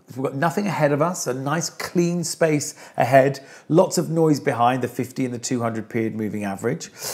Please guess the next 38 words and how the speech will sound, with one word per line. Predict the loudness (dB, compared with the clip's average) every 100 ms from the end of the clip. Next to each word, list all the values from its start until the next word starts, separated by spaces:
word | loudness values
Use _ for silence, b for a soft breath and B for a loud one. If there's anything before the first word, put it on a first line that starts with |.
| B B
We've | 4
got | 4 4
the | 0
average | 4 6 6 4 2
true | 2 4 6
range. | 6 4 0
If | -4
I | -2
now | -2 -4
change | 0 0 0 0
my | -2
mouse | -2 -6 -6
to | -8
a |
crosshair, | -4 -2 -2 -4 -4 -4 -8 _ _ _ _ _ _ _ _ _ _ _ _ _ _ _ -20 B B B
I | 4
can | 4 2
see | 2 4 4 4
what | 0 4 6 8
the | 8
range | 10 8 6 0 0
of | 0
this | 0 -2
currency | 0 0 -2 -6 -6 2
is, | 6 6 4 -6
and | -6 -6
you |
can | -4 -6
see | -2 2 2 2
that | -2
the | 2
range | 4 4 4 -2 -6 -8 b b
of | 8 8
the | 6
euro | 4 6 4 2
dollar | 0 2 2
right | 2 0 0
now | -6 -4 -4 -4